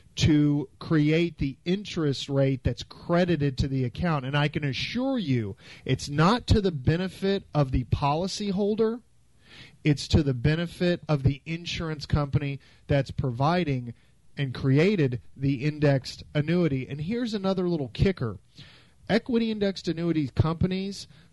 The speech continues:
pitch the interest rate caps. They pitch the participation rates.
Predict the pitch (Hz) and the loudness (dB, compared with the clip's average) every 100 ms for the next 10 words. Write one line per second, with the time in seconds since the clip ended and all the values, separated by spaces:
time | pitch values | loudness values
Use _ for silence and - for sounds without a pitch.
0 | _ - - - 233 151 - - - _ | _ -2 4 6 4 -2 -6 -10 -12 _
1 | _ _ _ - 131 131 139 156 170 135 | _ _ _ -10 0 2 2 0 -6 -2
2 | 165 151 139 165 151 143 - 143 160 160 | -2 -2 -2 -2 -2 -2 -8 0 0 4
3 | - 170 - 139 135 - 147 - - 139 | 2 0 -4 -6 -6 -2 -4 -4 -4 -2
4 | 139 - 147 151 151 151 - - | -2 -4 -2 0 0 -2 -10 -14